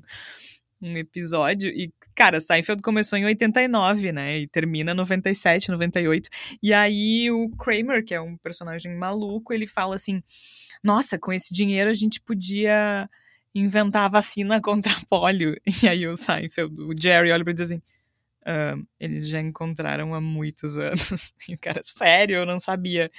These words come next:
E aí eles ficam discutindo sobre isso, assim, que o cara, né, queria achar a cura pra, pra uma, pra uma doença cuja cura já tinha sido encontrada.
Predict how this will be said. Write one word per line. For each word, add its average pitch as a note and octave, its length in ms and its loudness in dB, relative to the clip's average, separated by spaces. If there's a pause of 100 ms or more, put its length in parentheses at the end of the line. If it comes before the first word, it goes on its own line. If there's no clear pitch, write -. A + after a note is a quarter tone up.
(640)
E G#3+ 140 8
aí A3+ 140 8
eles A#3 200 4
ficam B3 240 0
discutindo A#3 640 0
sobre A#3+ 340 0
isso, B3+ 280 0
assim, D3+ 240 -6
que D3 80 -10
o D3 60 -12
cara, D#3+ 260 -2
né, E3+ 240 -4 (140)
queria G3 300 -2
achar G#3+ 200 0
a - 40 -4
cura A#3 400 2 (160)
pra, B3 280 2
pra A#3 200 -4
uma, A3+ 320 -2 (880)
pra G#3 120 -4
uma G#3+ 140 0
doença A3 680 -2
cuja A#3+ 300 0
cura A#3 260 0
já C#4+ 160 2
tinha C#4 300 -4
sido D3 200 -10
encontrada. - 480 -16